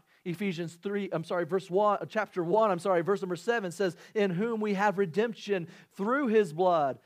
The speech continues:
the forgiveness of sins according to the riches of his grace." My friends, we find that as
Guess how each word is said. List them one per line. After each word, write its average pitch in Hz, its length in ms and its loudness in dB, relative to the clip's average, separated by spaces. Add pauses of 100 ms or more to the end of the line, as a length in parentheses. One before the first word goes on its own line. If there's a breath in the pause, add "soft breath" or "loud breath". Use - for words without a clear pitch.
(160 soft breath)
the 147 100 -2
forgiveness 151 720 -2
of 131 120 -4
sins 147 400 -8
according 143 400 -6
to 131 60 -8
the 131 80 -2
riches 127 340 -8
of 117 100 -8
his 117 140 -14
grace." 135 680 -12 (840)
My 117 120 -10
friends, 143 340 -2
we 131 100 -8
find 143 460 -2
that 123 80 -4
as 123 300 -8